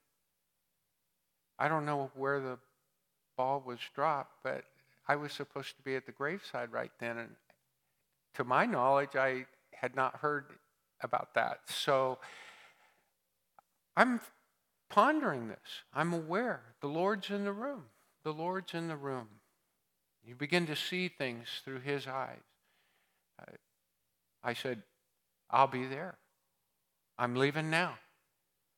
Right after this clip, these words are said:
I didn't have any notes prepared. I,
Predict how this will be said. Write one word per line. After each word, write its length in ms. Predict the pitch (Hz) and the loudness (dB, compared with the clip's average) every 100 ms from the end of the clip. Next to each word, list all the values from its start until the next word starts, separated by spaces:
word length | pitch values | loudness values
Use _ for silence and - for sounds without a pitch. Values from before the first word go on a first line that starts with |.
| _ _ | _ _
I 120 | 127 131 | 2 4
didn't 200 | 143 131 | 0 2
have 260 | 135 131 | 2 2
any 340 | 143 156 147 - - _ _ _ _ _ _ 123 | 0 0 -2 -6 -20 _ _ _ _ _ _ -4
notes 400 | 123 156 165 - | 0 0 0 -8
prepared. 680 | - 156 - 165 175 196 196 | -4 -4 2 4 6 4 0
I, 300 | 131 143 156 | 2 4 4